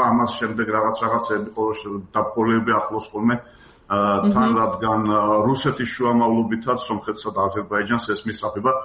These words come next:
Speaker 1: არაერთხელ აქვთ დადასტურებული. გადაწყვეტის თუ არა ეხლა აი ამ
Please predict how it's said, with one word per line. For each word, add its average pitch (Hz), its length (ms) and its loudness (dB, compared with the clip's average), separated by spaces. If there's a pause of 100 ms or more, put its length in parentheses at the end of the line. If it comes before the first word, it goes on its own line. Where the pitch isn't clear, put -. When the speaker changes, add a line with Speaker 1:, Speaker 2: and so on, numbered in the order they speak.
(120)
Speaker 1:
არაერთხელ 110 680 2
აქვთ - 280 2 (300)
დადასტურებული. 104 840 0 (200)
გადაწყვეტის 139 640 2
თუ - 120 -4
არა 113 220 2
ეხლა 104 260 -2
აი 101 140 2
ამ 110 120 0